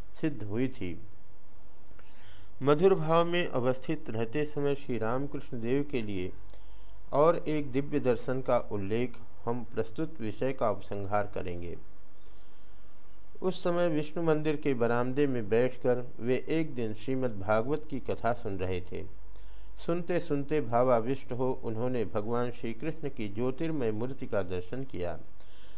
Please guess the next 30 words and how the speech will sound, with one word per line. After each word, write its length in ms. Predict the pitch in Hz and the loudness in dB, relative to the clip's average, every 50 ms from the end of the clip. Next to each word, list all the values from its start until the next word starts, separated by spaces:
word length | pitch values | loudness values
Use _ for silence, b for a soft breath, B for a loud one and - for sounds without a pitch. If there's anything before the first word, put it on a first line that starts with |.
| B - | B 2
तदनंतर 500 | 156 156 165 165 175 170 170 170 180 175 | 2 2 4 2 2 2 2 0 0 0
उन्होंने 460 | 147 - 139 131 143 156 156 151 135 | 0 0 0 0 2 2 2 2 0
देखा 400 | 113 117 123 123 - 139 139 139 139 147 147 - b b b b b b b - | 0 0 0 0 0 0 0 0 0 0 -2 -2 b b b b b b b 0
कि 80 | - 170 | 0 0
उस 160 | 170 165 - | 0 0 0
मूर्ति 400 | 143 139 151 160 165 160 170 180 | 2 2 2 2 2 0 0 -2
के 200 | 170 - 160 151 | 0 0 0 0
पाद 420 | - - 123 120 131 143 151 147 - | 0 2 4 4 6 6 4 2 2
पद्मों 340 | - 131 123 127 139 143 147 | 0 0 2 2 0 0 0
से 220 | 147 147 - 131 113 | 0 0 0 0 2
रस्सी 420 | 107 117 113 - - - 175 175 | 2 0 0 0 0 0 0 0
की 180 | 165 - 165 147 | 0 0 0 0
तरह 320 | 139 147 139 139 139 147 - - | 0 0 0 0 0 0 -2 -2
एक 240 | 120 120 117 107 107 | 0 0 0 0 -2
ज्योति 380 | 104 113 135 143 139 143 160 156 | 0 0 0 0 0 0 0 0
निकलकर 600 | 143 117 98 127 127 135 131 - 101 90 - - b b b b b b b - - - | 0 0 2 2 2 2 2 0 0 0 0 -2 b b b b b b b -2 0 2
सर्वप्रथम 560 | 156 165 175 160 - 156 147 151 - 147 143 | 2 2 4 2 2 0 0 2 0 0 0
उसने 400 | 139 135 139 131 - 135 139 135 | 0 0 -2 -2 0 0 0 0
श्रीमद् 460 | 135 - 123 120 117 110 107 98 98 | 0 0 0 0 0 0 0 0 0
भागवत 400 | 98 104 110 113 120 135 143 143 - - | 0 2 2 2 2 2 0 0 0 0
को 140 | 127 110 101 | 0 0 0
स्पर्श 420 | - - - 123 127 123 - - | -2 0 0 0 0 0 0 -2
किया 340 | - 95 92 90 92 90 - - - B B B B B B B B - | -2 -2 -2 -2 -2 -2 -2 -2 -2 B B B B B B B B 2
एवं 320 | 127 143 147 151 147 143 | 4 4 4 6 4 2
तदुपरांत 720 | 131 - 143 147 160 165 - 135 143 139 131 127 127 - - | 2 2 2 2 2 0 0 0 0 2 2 0 0 0 -2
उनके 360 | - - 123 113 101 123 113 | -2 -2 -2 -2 0 0 0
वक्षस्थल 640 | 110 120 127 123 - - 165 156 - - - 170 | 0 0 0 0 0 0 0 0 0 0 0 0
में 240 | 170 170 160 135 117 | 0 0 0 0 0
संलग्न 500 | 107 - 104 107 113 113 135 139 135 139 | 0 0 0 -2 0 0 0 0 0 0
होकर 460 | 135 117 117 110 - 107 95 92 92 | 0 0 0 0 0 0 0 0 0